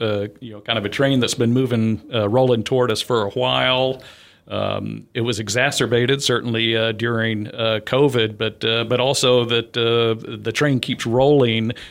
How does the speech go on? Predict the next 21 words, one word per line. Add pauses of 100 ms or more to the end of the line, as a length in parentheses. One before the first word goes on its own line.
(100)
in
terms
of
the
challenges
of
continuing
to
find
people,
and
it's
gonna
be
that
way.
It's
gonna
be
with
us